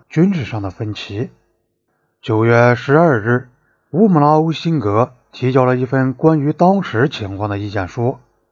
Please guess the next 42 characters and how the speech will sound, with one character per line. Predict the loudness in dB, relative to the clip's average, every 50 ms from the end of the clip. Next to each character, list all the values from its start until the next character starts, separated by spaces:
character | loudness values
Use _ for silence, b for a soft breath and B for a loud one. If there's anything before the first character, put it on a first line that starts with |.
| _ _ _ _ _ _ _ _ _ _ _
把 | 2 2 2 2 0
看 | -2 -4 -2 0 0 0 -2
法 | -4 -6 -4
上 | -4 -2 0 0
的 | 0 0
尖 | -2 0 2 2 2 2
锐 | 2 0 -2
分 | -2 -4 -6 -6
歧 | -8 -8 -6 -6 -6 -6 -8 _ _ _ _ _ _ _
摆 | -2 -2 0 0
了 | -2 -2
出 | -4 -6 -8 -6
来。 | -4 -4 -6 -6 -8 _ _ _ _ _ _ _ _ _ _ _ _ _ _ _ _ _ _ _
他 | -2 0 2
向 | 4 4 2 0
上 | -2 0 2 2 2 2
级 | -2 -4
军 | -6 -4 -2
官 | 0 0 0 0
保 | 0 -2 0 0
证， | 0 0 -2 -4 _ _ _ _ _ _ _ _ _ _
他 | -2 0 0 0
决 | 0 0 0 0 2
心 | 2 0 -2 -2 -2
采 | -2 -2 -2 -2
取 | -2 -4 -8 -8 -8 -8 -12 _ _ _ _ _
迅 | -4 -2 -2 -2
速 | -2 -4 -8
的 | -10 -10
行 | -10 -12 -12 -4
动， | -2 -2 -2 -2 -4 _ _ _ _ _ _ _ _ _ _ _ _ _ _ _ _
但 | -2 -2 -2
他 | -4 -8
提 | -8 -8 -10 -8
出， | -4 -4 -4 -4 -6 _ _ _ _ _ _ _ _ _ _ _
这 | 4 4 4
种 | 4 2 0 -6 -8
行 | -10 -10 -8 -8 -6 -4 -2
动 | -2 0 0
的 | 0 -2
性 | -4 -2 -2 -2 -2 0
质 | -2 -2 -2 -4